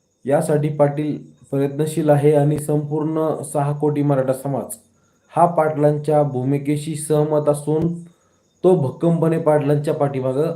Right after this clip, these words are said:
उभा आहे. आता हे सगळं सुरू होता,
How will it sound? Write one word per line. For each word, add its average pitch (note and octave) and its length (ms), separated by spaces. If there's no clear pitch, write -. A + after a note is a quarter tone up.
उभा D3 280
आहे. - 360
आता - 160
हे C#3 160
सगळं F#3+ 320
सुरू F#3+ 260
होता, D3+ 400